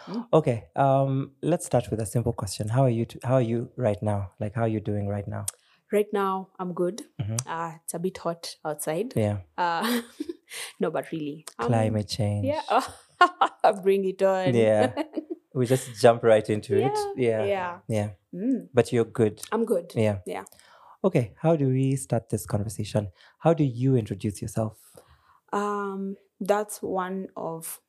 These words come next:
Speaker 1: the hardest questions always
Speaker 2: Y-, yeah.
Speaker 1: <laughs> for, for creatives, I would say.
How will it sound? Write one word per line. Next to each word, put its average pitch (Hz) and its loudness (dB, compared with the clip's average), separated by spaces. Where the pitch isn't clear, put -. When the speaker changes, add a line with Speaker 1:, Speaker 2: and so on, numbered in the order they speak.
Speaker 1:
the 180 -2
hardest 165 -6
questions 165 -8
always 165 -2
Speaker 2:
Y-, 113 -2
yeah. 107 -2
Speaker 1:
<laughs> - 0
for, 165 2
for 208 4
creatives, 220 2
I 185 4
would 180 -2
say. 180 0